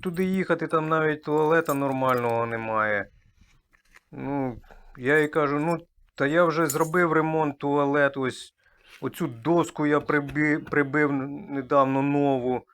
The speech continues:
Правда, цепляюсь за нею головою.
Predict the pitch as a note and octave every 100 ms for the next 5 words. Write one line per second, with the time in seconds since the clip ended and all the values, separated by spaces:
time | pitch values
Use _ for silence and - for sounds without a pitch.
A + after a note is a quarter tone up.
0 | _ _ _ _ _ _ _ - C3+ C#3
1 | C#3+ D#3 - D3 C#3+ C#3 B2 C#3+ D3 C#3+
2 | C#3 C3+ - _ _ _ _ _ _ _
3 | _ C#3 A#2 D3 D#3+ D#3 F#3 F#3 D#3 C#3+
4 | F#3+